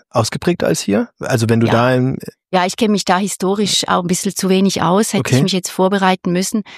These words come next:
Speaker 2: Aber Puppenspiel kommt natürlich schon vom Osten, D D R,
Speaker 1: Ja.
Speaker 2: das ist so viel vertrauter. Auch das
Speaker 1: Ah,
Speaker 2: für
Speaker 1: okay.
Speaker 2: Erwachsene.
Speaker 1: Ja,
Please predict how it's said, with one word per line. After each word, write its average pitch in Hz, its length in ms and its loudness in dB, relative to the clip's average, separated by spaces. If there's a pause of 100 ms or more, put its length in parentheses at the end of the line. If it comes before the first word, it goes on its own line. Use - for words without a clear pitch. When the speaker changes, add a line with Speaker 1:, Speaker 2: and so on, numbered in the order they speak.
(440)
Speaker 2:
Aber 175 220 0
Puppenspiel - 580 0
kommt 175 260 -2
natürlich 175 400 -2
schon 165 220 0
vom 180 180 -2
Osten, 170 640 0
D 170 160 0
D 170 100 0
R, 113 120 4
Speaker 1:
Ja. 170 160 2
Speaker 2:
das 175 180 -4
ist - 160 -6
so 190 100 0
viel 226 240 -4
vertrauter. 170 720 0 (460)
Auch 185 240 0
das 185 160 0
Speaker 1:
Ah, 143 180 2
Speaker 2:
für 120 160 2
Speaker 1:
okay. - 80 0
Speaker 2:
Erwachsene. 196 720 2
Speaker 1:
Ja, 113 320 2